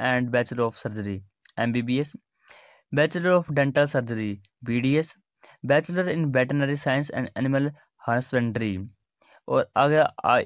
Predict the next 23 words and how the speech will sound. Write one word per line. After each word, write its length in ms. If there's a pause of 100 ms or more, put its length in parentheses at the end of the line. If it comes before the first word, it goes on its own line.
(140)
आयुष 400
कोर्स 360 (340)
बीएचएमएस, 880 (340)
बीएएमएस, 680 (500)
बीयूएमएस, 680 (480)
बीएसएनएस 800 (220)
और 120
वीवाईएनएस, 800 (420)
ठीक 140
है। 80 (260)
तो 100
ये 340 (120)
कोर्सेज 320
होते 180
हैं। 100
आगे 200 (460)
एग्जाम 360
ड्यूरेशन 340
एक 240
सौ 300
अस्सी 300
मिनट्स 300
का, 240